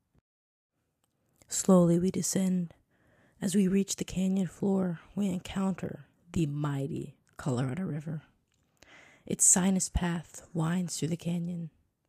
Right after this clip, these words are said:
its waters reflecting the vibrant hues of the surrounding cliffs. The river is the lifeblood of the canyon, shaping its contours over millions of years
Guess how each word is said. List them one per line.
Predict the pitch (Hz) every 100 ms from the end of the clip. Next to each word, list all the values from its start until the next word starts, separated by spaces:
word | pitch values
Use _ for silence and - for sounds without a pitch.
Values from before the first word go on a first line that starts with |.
| _ _ _
its | - - -
waters | 147 180 185 175 -
reflecting | 175 - 190 180 - 131 156 165
the | 143
vibrant | 156 151 196 160 160
hues | 190 190 180
of | -
the | 180
surrounding | - 185 185 185
cliffs. | 180 185 185 - - _ _ _ _ _ _ _ _ -
The |
river | 180 220 - 156
is | - 175
the | 190
lifeblood | 160 175 180 - 113 139
of | -
the | 175
canyon, | - 170 165 165 156 _ _ -
shaping | - - 196 196 113 107 - _
its | - -
contours | - - 175 175 170 180 165 -
over | 147 170
millions | 175 170 185 185 180 170
of | 156
years | 160 175 165 165 -